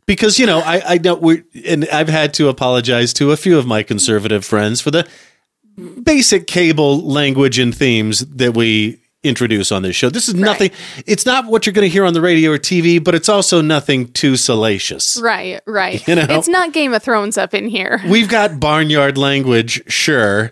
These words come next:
Speaker 2: Man, there are so many times that, like, I'll be passing by a group of teenagers or something, and they'll just be saying the most
Speaker 1: <laughs>
Speaker 2: rancid things.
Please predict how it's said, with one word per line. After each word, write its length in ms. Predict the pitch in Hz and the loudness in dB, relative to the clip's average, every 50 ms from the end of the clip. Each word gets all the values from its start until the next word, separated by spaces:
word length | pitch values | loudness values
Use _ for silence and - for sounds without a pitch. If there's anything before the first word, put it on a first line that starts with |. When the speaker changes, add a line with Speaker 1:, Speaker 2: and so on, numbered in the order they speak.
| - _ | -8 _
Speaker 2:
Man, 280 | - 320 349 359 349 349 - - _ _ - | -2 0 0 2 0 -2 -4 -8 _ _ -10
there 260 | 262 277 339 349 359 | -2 0 2 2 2
are 60 | 330 | 0
so 240 | - - 254 240 240 | -2 -2 -2 -2 -2
many 180 | 240 240 247 226 | -2 -4 -4 -4
times 300 | - 233 220 220 233 226 | -2 -2 -2 -2 -2 -2
that, 140 | 233 202 | -2 0
like, 220 | - 208 208 196 - - | 0 0 -2 -2 -4 -4
I'll 160 | - 247 240 | -2 -2 -2
be 100 | 214 233 | -2 -4
passing 380 | - 220 220 208 202 - 226 220 | -6 -4 -4 -4 -4 -4 -4 -2
by 120 | 226 220 | -2 -2
a 60 | 220 | -2
group 220 | 214 - 208 214 196 | -2 -6 -10 -10 -10
of 80 | - | -8
teenagers 580 | - - 233 214 208 214 214 214 240 240 240 233 | -6 -4 -4 -2 0 0 0 0 0 -2 -2 -2
or 80 | 247 247 | -2 -2
something, 440 | - 254 240 240 - 247 247 247 | -2 -2 -2 0 0 0 0 0
and 120 | 247 240 233 | -2 -2 0
they'll 160 | 254 285 311 | 0 0 0
just 200 | 294 320 285 - | 0 -2 0 0
be 120 | 262 269 226 | 0 0 0
saying 320 | - - 247 233 226 233 233 | 0 0 0 0 0 0 -2
the 80 | 247 | -4
most 480 | 262 269 254 240 233 220 - - - - - - - | -2 -2 -2 -2 -2 -4 -6 -8 -10 -12 -14 -18 -20
Speaker 1:
<laughs> 140 | - - - | -16 -10 -6
Speaker 2:
rancid 720 | 269 277 320 403 427 453 494 466 - 254 202 - 190 202 - | -4 0 2 2 4 4 2 0 0 0 -2 -2 -4 -2 0
things. 680 | 349 403 440 403 277 262 240 240 233 269 269 254 | 2 2 4 4 2 2 0 0 0 0 2 2